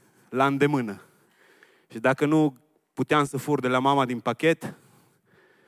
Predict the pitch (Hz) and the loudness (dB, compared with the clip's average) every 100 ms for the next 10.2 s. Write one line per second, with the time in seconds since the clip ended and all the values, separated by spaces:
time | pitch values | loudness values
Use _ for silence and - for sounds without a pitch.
0 | _ _ _ _ 110 139 143 139 - 156 | _ _ _ _ -2 0 0 -2 0 0
1 | 147 135 - 139 131 139 143 143 143 143 | 0 -2 -4 -6 -2 0 0 0 0 2
2 | 156 151 147 139 _ - _ - 135 147 | 2 2 0 -4 _ -20 _ -16 -2 2
3 | 131 117 127 131 131 131 139 143 131 127 | 2 0 0 2 0 0 0 0 -2 -4
4 | - 135 123 139 131 123 123 156 151 147 | -6 -4 -4 -2 -2 0 -2 -2 -2 -2
5 | 143 139 139 135 135 131 135 120 120 - | -2 -2 -4 -8 -8 -4 -2 -2 -6 -4
6 | 110 - 117 110 101 _ _ _ _ _ | -8 -6 -6 -6 -8 _ _ _ _ _
7 | - 110 120 139 131 123 127 139 160 147 | -8 -4 -4 -4 -2 -2 0 2 2 2
8 | 139 - 147 139 127 120 110 143 127 117 | -4 0 2 2 -2 -6 -2 -4 -4 -4
9 | 131 131 123 120 139 131 117 - 151 151 | -2 0 -2 -6 -6 -2 -2 2 0 0
10 | - - | -8 -10